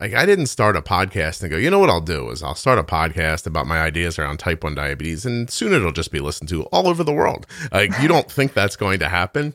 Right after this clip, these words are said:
Speaker 1: you know?
Speaker 2: No,
Speaker 1: And,
Speaker 2: yeah.
Speaker 1: uh, I interviewed a, a woman recently who's living in Israel. Um, uh, geez, I just inter-, I just interviewed a woman from Iran recently, uh,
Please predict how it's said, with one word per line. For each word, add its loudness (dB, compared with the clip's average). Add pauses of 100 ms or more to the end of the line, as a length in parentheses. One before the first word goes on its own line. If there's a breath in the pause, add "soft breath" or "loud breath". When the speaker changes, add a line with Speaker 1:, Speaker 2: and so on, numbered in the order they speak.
Speaker 1:
you 0
know? 2
Speaker 2:
No, 2
Speaker 1:
And, -4
Speaker 2:
yeah. -4
Speaker 1:
uh, 2
I 4
interviewed 2
a, -2
a -8
woman 0
recently 0
who's -2
living -2
in -4
Israel. 4 (360 loud breath)
Um, -6 (800)
uh, -4
geez, -2
I 2
just -2
inter-, -2
I -2
just -4
interviewed 0
a -2
woman 0
from -4
Iran 2 (200)
recently, 2
uh, -6